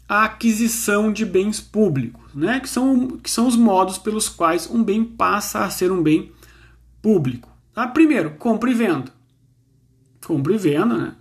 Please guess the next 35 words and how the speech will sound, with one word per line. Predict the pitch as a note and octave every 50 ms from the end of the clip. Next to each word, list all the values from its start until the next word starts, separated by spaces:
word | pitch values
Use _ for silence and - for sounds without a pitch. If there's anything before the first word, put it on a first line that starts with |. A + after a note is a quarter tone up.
| _ _ _ _ _
Quando | _ D3 D3 C#3+ C#3
há | C3+ C#3
compra | C#3 - D3+ D#3+ F3 F3 E3+ D#3+ D3
e |
há | D3 E3 E3+
venda, | D#3+ D#3 D3+ E3 G3 A3 A3 - - _ _ - - - _ -
normalmente | - D3+ D#3+ F3 F#3 G3 F3+ E3 E3 D#3+ D#3+ D#3+ -
por | - - D#3+
licitação, | E3 E3+ D#3+ D#3+ - - - G3+ G3 - E3+ D#3+ F3+ A3+ C4 B3+ - _ _ _ _ _ _ _ _ _ _
né? | - C3+ C3+ E3+ G#3
Na, | F#3+ D#3 C#3+ C#3 C3 B2+ - - _ _ _ _
nas | - D3+ D3 D3 C#3 C3+
modalidades | D3+ C#3 C#3+ C#3 C3+ C#3 C#3+ C#3 -
previstas | - - D#3 C#3+ B2+ D3 D#3+ D#3+ -
pela | - - D3 C#3+
oito | C#3 C#3+ D3 D3+ D3+ - D#3 D3
meia | D3 C#3+ C#3+ C#3+ C#3+
meia | C#3+ C#3+ D3+ D#3+ E3+ E3+
meia | D#3+ D3+ E3+ F3+ D#3+
barra | C#3 C#3 C3 B2
noventa | D#3 E3 E3+ G#3 A3 D3+
e | -
três, | - D3+ E3 G3+ A3+ - - - - - - - - _ _ _
que | - C#3+ C#3+
aí | C#3 C#3 D3 D#3+ F3
tá | E3+ F3 - C#3 C3 C3 C3 - _ _ _ _ _ _ - _ _
para | - - - C3
ser | C#3 - E3 -
substituída | - - D#3 D#3+ D#3 - - - - E3 E3 F#3+ A3 A3+ C4
por | - E3
uma | D3 D3 D3
nova | C#3+ C#3+ C#3+ C#3 C#3+
legislação, | C#3+ C#3+ C3+ B2+ C3 C3+ D#3 E3 D#3+ - - D3 D#3 G3+ B3+ B3+ - - - _ _
mas | - C#3 C#3+ C3
enquanto | C#3 C#3+ C3+ - C#3+ C#3+ D#3 D3 C#3+ C#3 C3